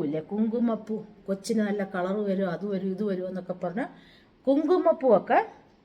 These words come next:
ഏർ, കഴിക്കുമായിരുന്നു കേട്ടോ, ഡെയിലി. എത്ര ഒരു മാസം കഴിഞ്ഞപ്പോഴായിരുന്നു. പിന്നെ ആ ഡോക്ടറുടെ അനുവാദം കൂടെ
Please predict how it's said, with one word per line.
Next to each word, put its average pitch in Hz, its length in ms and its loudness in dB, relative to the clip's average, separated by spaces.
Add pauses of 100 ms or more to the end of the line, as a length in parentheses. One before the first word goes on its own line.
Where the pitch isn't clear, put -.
(580)
ഏർ, 180 340 0 (120)
കഴിക്കുമായിരുന്നു 208 540 4
കേട്ടോ, 185 220 4 (400)
ഡെയിലി. 233 680 2 (800)
എത്ര 226 260 -4
ഒരു 214 260 2
മാസം 196 340 -2
കഴിഞ്ഞപ്പോഴായിരുന്നു. 175 640 -2
പിന്നെ 202 180 0
ആ 202 100 -4
ഡോക്ടറുടെ 202 460 -2
അനുവാദം 196 440 -2
കൂടെ 214 140 -4